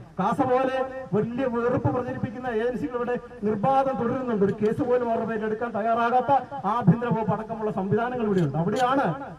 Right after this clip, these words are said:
നിർഭയത്വത്തോടെ ഞങ്ങൾ ഈ പ്രതികരണം നടത്തുന്നത്. ഞങ്ങൾക്ക് ഇങ്ങനെ അറസ്റ്റ് ചെയ്യോ, ഞങ്ങളിങ്ങനെ അറസ്റ്റ് ചെയ്യേണ്ട ഒളിച്ചോടുന്ന സ്വഭാവക്കാരൊന്നുമല്ല. ഞങ്ങൾ ഞങ്ങളുടെ വീട്ടിൽ അല്ലെങ്കിൽ ഈ തെരുവിൽ എന്നും ഉണ്ടാവുക തന്നെ ചെയ്യും. ഞങ്ങളുടെ രാഷ്ട്രീയവും അതാണ്,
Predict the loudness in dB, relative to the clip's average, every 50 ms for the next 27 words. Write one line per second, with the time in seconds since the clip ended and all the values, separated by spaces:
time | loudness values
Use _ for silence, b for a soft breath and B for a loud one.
0 | -8 -6 -2 2 4 4 4 2 0 0 2 2 2 2 2 0 0 0 0 0
1 | 0 0 -2 -4 -6 -12 -10 -4 0 0 0 2 0 -2 -2 -2 -2 -2 -2 -2
2 | -2 -2 -4 -2 -2 -2 -2 -2 -2 -2 -4 -4 -6 -6 -4 -2 -2 -2 -4 -6
3 | -6 -4 -2 0 2 0 0 -2 -6 -12 -8 -4 -4 -2 -2 0 0 2 2 2
4 | 2 2 2 2 2 2 2 2 4 4 4 4 2 2 0 2 2 2 2 2
5 | 0 -2 -2 -4 -4 -10 -12 -6 -2 4 4 4 4 2 -2 -2 0 0 0 2
6 | 2 2 2 2 2 2 0 0 0 -2 -4 -4 -4 -2 -2 -2 -2 -2 -2 -2
7 | -2 -4 -4 -6 -10 -10 -8 -6 -6 -4 -2 -4 -2 0 0 0 0 2 0 0
8 | 0 0 -4 -2 -4 -2 0 0 0 0 0 0 0 -2 -2 -2 -2 0 0 0
9 | 0 0 -2 -4 -6 -4 -2 -2 0 0 0 0 2 0 0 0 0 0 0 0
10 | 0 0 0 0 0 -2 -2 -6